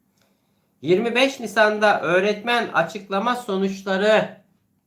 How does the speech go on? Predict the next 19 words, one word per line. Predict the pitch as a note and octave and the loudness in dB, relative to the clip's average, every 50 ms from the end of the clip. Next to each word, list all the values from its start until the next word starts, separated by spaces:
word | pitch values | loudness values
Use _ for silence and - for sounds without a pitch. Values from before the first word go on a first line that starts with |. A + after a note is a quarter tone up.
| _ _ _ _ _ _ _ _ _ _ _ _ _ _ _ _ _ _ _ _ _ _ _ _ _ _ _ _ _ _ _ _ _ _ _ _ - | _ _ _ _ _ _ _ _ _ _ _ _ _ _ _ _ _ _ _ _ _ _ _ _ _ _ _ _ _ _ _ _ _ _ _ _ -2
eğer | - - F#3 G3 F#3+ - - - - - _ _ _ _ _ _ _ - | 2 4 6 6 6 4 2 -2 -10 -20 _ _ _ _ _ _ _ -6
açıklanacaksa, | C#3 C#3+ - - - F3+ F3+ F#3 F#3 F#3+ F#3 G#3 C4 C#4 C4+ - - F#3 C#3+ | -6 -6 -6 -8 -4 0 2 2 2 2 2 2 2 2 2 -2 -4 -4 -2
yani | B2 C3+ D3 D3 D3 C#3+ | -2 -2 -2 -2 -2 -4
yerleştirme | D3 D3+ D#3+ E3 F3+ E3+ - - D#3+ E3+ A3 A3+ | -4 -4 -2 -2 -4 -4 -6 -8 -6 -4 -4 -4
sonuçları | - F#3+ E3+ D3+ - - D#3+ D3 C3+ | -2 -2 -4 -4 -4 -4 -2 0 0
açıklanacaksa, | C3 C3 - - E3 D#3 D#3 F3 F3 A3+ B3 A#3+ A#3+ - C3+ - - - - _ _ _ _ | 0 0 -2 -4 -4 -2 -2 -2 0 0 -2 -2 -2 -4 -4 -4 -4 -6 -16 _ _ _ _
kazanan | - - E3 E3+ A3 A#3 A#3 A#3 A#3 A3+ F#3+ - | 0 0 2 4 4 2 4 4 4 2 2 0
üç | - F#3+ A#3 A3+ - - | -4 -6 -6 -6 -10 -10
bin | A#3+ A3+ A3 G#3 | -8 -6 -6 -4
beş | G3 A3+ B3 A#3+ - | -2 -4 -4 -4 -8
yüz | A3+ G3+ | -6 -4
öğretmenin | G3+ G3+ G3+ G3 G3 F#3+ F#3+ F#3+ F#3+ F#3+ G3 G3 F#3 C3+ - - - - _ _ _ _ _ | -2 0 0 0 -2 -2 -2 -2 0 2 4 4 4 2 0 -6 -10 -18 _ _ _ _ _
hangileri | - D3+ E3+ G#3 A#3+ C4+ C4 A#3 A#3+ A#3 A3 G#3 F#3+ E3+ E3+ C#3+ | 0 4 4 4 4 2 -2 -6 -6 -4 -4 -2 -2 -2 -4 -6
olduğu | - C#3+ D#3+ F3+ F#3 F#3 F#3 F3 F3 G3+ G#3 G#3+ G3+ - | -4 -4 -2 0 0 -2 -2 -4 -6 -4 -2 0 0 0
açıklanacaksa, | - D3 - - - - - F3 E3 E3 E3+ E3+ E3+ A3 C4 C4+ - - - F#3 D#3+ F3 G3 - - _ _ _ _ _ _ _ _ _ _ _ _ _ | 0 -2 -2 -4 -10 -10 -4 -4 -2 -2 -2 -2 2 2 2 2 2 -4 -2 0 0 0 -2 -6 -14 _ _ _ _ _ _ _ _ _ _ _ _ _
sizin | _ - - F#3 G3 F#3+ A#3 C4 C#4 C#4+ C#4+ C4+ A3+ F#3 D#3 | _ -8 -6 -4 -4 -2 2 2 2 2 0 -6 -8 -6 0
başvuru | A3+ - A#3+ C4 B3+ - - - A3+ G#3 F#3 F3 E3 - | 4 4 4 4 2 -4 -12 -10 -6 -4 -4 -4 -6 -4
tarihleriniz | - F3+ F#3 F#3+ G3 G3 G#3 G3 F#3+ F#3+ F#3+ F#3+ F#3+ F#3+ G3 G#3+ A#3 C#4 C#4 A3 F#3 | -2 0 2 2 2 0 -2 -4 -4 -4 -2 -4 -2 -2 -2 -4 -4 -4 -6 -6 -4
de, | E3+ E3 E3 G3 - - | 0 0 0 0 -2 -8